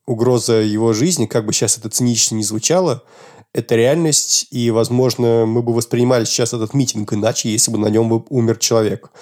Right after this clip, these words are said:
если бы там не оказалось журналиста, который его там спас. И тут у меня есть некий диссонанс, я не до конца понимаю,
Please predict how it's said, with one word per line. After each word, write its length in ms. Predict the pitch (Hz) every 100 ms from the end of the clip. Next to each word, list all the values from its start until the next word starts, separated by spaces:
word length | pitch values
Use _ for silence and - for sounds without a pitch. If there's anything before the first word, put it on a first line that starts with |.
| - -
если 240 | 117 -
бы 20 | 110
там 160 | 113
не 80 | 117
оказалось 540 | 113 117 113 113 110 107
журналиста, 840 | 113 107 120 - - 143 120 110 113 104 -
который 320 | 107 120 113
его 200 | 104 107
там 300 | - 95 98
спас. 460 | - - 101 - - _ -
И 100 | 123
тут 280 | 117 139 -
у 160 | 147 147
меня 200 | 139 139
есть 600 | 139 139 127 156 - -
некий 480 | 127 120 - 127 113
диссонанс, 560 | 117 - 123 143 156
я 140 | 123 117
не 260 | 117 120
до 100 | 123
конца 380 | 120 123 - 117
понимаю, 640 | 113 113 107 110 110 110